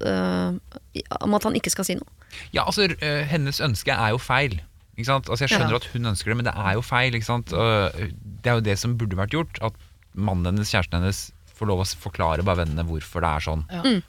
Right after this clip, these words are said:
Speaker 2: Og kanskje da kan også vennene hans, for, for kommer de til å forstå det, men de kommer også til å ta ned garden overfor henne, ikke sant?
Speaker 3: Ja.
Speaker 2: For du, man tenker jo det hvis noen har med seg dama, og hun aldri er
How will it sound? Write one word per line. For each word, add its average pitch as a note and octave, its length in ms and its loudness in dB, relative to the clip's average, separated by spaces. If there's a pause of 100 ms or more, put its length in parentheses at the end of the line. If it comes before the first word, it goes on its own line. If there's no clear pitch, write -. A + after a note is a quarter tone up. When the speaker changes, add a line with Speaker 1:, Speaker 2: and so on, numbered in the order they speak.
Speaker 2:
Og C3+ 60 -2
kanskje A#2 400 2
da G#2 160 4
kan G#2+ 140 0
også G2 200 0
vennene F2 260 2
hans, F2 180 0
for, F#2+ 140 -4
for G#2 240 -6
kommer G2+ 160 -2
de - 80 -6
til - 20 -10
å - 80 -4
forstå D#2+ 300 -2
det, D#3 120 4
men C3 80 0
de G#2 60 0
kommer G2 200 0
også G#2+ 120 -4
til - 0 -
å - 80 -10
ta F#2+ 120 -2
ned E2 120 -2
garden C#2+ 400 -4
overfor F2+ 240 -2
henne, E2 160 -2
ikke A2+ 60 -4
sant? A2+ 220 2
Speaker 3:
Ja. - 20 -6
Speaker 2:
For - 100 -4
du, G2 140 2 (180)
man G#2+ 220 0 (520)
tenker A2 220 -2
jo - 20 2
det C3 160 4
hvis A#2 160 -2
noen G2+ 80 2
har G2 120 2
med F#2 100 0
seg G2 100 0
dama, E2 160 0
og F#2+ 80 2
hun F2 160 -4
aldri F2 300 -4
er - 20 -2